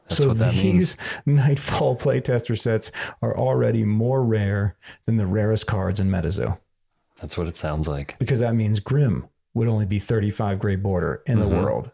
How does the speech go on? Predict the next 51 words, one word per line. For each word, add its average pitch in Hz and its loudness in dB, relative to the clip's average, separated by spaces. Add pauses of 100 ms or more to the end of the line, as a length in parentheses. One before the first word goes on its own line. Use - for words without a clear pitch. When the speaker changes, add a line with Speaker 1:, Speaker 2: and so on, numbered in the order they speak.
(160)
Speaker 1:
Mm-hmm. 95 0
Speaker 2:
Mothman. 117 0
Speaker 1:
Any 113 0
one 82 0
per 85 -4
spell 80 -4
Speaker 2:
I 78 -2
Speaker 1:
book, 107 -2
Speaker 2:
could - 0
Speaker 1:
and 87 0
Speaker 2:
keep 87 2
Speaker 1:
there's 127 0
a - 0
lot 117 2
Speaker 2:
going - 2
Speaker 1:
of 120 0
Speaker 2:
on. 110 0
Speaker 1:
one 80 0
per 78 -4
spell 82 -4
books. 76 -8 (680)
Speaker 2:
And 135 2 (160)
only 143 4
thirty-five 135 0
people 127 0
in 120 2
the 113 2
world 117 2
could 107 -2
actually 110 -2
have 104 0
a 101 -2
play 120 0
set 107 -4 (280)
of 127 -2 (100)
anything 160 0 (160)
from 117 2
the 110 2
Speaker 1:
Mm-hmm. 73 2
Speaker 2:
gray 110 2
border 95 -2 (100)
set. - -6
Speaker 1:
Mm-hmm. 73 -2 (1040)
Speaker 2:
So 160 2
now 165 2
we 202 4
have 175 4
the 131 2
most 120 0
exclusive 147 0
item 113 0